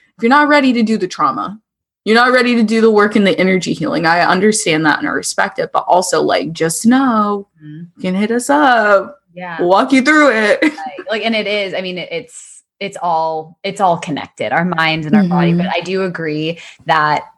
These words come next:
Speaker 2: food, food is the medicine. And I also think it's, like, the entryway. I know from my experience, like, food, nutrition was, like, the entryway into the rest of this world that I now live in.
Speaker 1: Yeah.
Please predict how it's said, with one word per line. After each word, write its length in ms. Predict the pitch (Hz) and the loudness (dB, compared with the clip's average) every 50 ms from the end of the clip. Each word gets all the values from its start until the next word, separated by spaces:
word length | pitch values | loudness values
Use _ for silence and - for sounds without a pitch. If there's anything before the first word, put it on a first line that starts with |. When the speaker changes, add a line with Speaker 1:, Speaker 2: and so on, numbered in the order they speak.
| _ _ - | _ _ -20
Speaker 2:
food, 880 | - - - - - 196 190 190 190 190 190 190 190 196 196 190 - - - | -20 -18 -18 -6 -4 -2 -2 0 -2 -2 -2 -2 0 -2 -2 -2 -4 -8 -2
food 180 | - 208 208 | -2 2 4
is 160 | 208 214 214 | 4 2 2
the 60 | 214 220 | 0 0
medicine. 560 | 196 156 147 147 147 - - 160 160 165 165 | 0 0 -2 -4 -6 -2 0 0 2 0 0
And 240 | - 170 170 175 165 | 0 0 2 2 2
I 100 | 165 156 | 4 4
also 260 | 160 165 165 - 180 | 2 2 0 -4 -2
think 220 | 180 190 185 170 | -2 -2 -2 -2
it's, 140 | 180 180 - | -2 0 0
like, 140 | 156 151 - | -4 -2 -2
the 160 | 165 - - | -8 -6 -6
entryway. 680 | - - - - 180 175 180 202 208 214 220 233 233 - - - - - | -6 -6 -4 -2 -2 0 2 2 2 4 2 2 0 -4 -10 -18 -10 -4
I 100 | - 180 | -2 0
know 160 | 185 180 175 | 2 2 2
from 240 | 175 180 180 175 175 | 2 2 2 2 4
my 220 | 165 151 156 156 156 | 2 2 2 2 0
experience, 1000 | 156 156 156 143 156 156 - - - - 170 160 151 147 151 147 147 147 147 147 | 0 -4 -6 -8 -10 -8 -8 -8 -6 -4 -2 -2 -2 0 -2 -2 -2 -4 -4 -6
like, 140 | 151 139 - | -6 -8 -8
food, 680 | - - - - - 175 175 175 175 170 160 156 143 | -14 -18 -14 -8 -4 -2 0 2 2 0 0 -2 -2
nutrition 960 | 160 170 165 170 - - - 190 185 180 - - 160 151 147 147 147 151 151 - - - - - _ | -2 -2 -2 -4 -6 -2 -2 0 0 0 0 0 0 0 0 -2 -2 -4 -6 -12 -20 -20 -20 -20 _
was, 500 | - 160 170 180 175 170 165 160 160 160 | -4 2 2 4 4 4 2 0 -2 0
like, 260 | 165 156 151 - 175 156 | 0 0 0 0 -2 -2
the 160 | 170 - - | 0 0 0
entryway 500 | 160 170 170 - 170 156 156 151 156 147 | -2 -2 -4 -6 -4 0 2 2 2 2
into 260 | - 156 151 - 180 | 0 -2 -4 -6 -4
the 100 | 156 156 | -2 0
rest 260 | 147 147 147 147 - - | 0 0 0 -2 -4 -8
of 120 | 151 127 | -6 -6
this 200 | 151 151 - - | -6 -6 -6 -4
world 300 | 156 147 131 127 135 139 | -4 -2 -2 -2 -4 -2
that 120 | - 135 117 | -2 0 0
I 100 | 110 107 | 0 0
now 480 | 110 101 87 73 67 71 87 170 _ _ _ _ _ _ _ - - | -2 -4 -4 -4 -4 -4 -6 -8 _ _ _ _ _ _ _ -16 -8
live 220 | 156 156 143 131 - | -2 -2 -2 0 -2
in. 200 | - - - - | -4 -4 -4 -2
Speaker 1:
Yeah. 360 | - 170 170 175 180 208 220 | 0 2 2 2 0 -2 -4